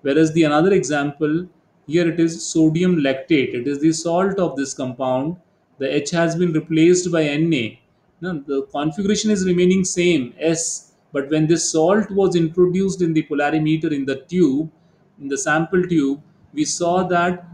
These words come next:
the rotation has been changed.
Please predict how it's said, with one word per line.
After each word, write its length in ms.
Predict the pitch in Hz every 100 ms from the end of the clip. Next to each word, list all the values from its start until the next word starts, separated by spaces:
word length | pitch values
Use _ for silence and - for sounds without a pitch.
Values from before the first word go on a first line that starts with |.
| -
the 380 | 151 147 147 - - _
rotation 480 | 143 143 170 196 202
has 300 | 165 151 -
been 180 | 165 165
changed. 680 | - 160 170 131 - -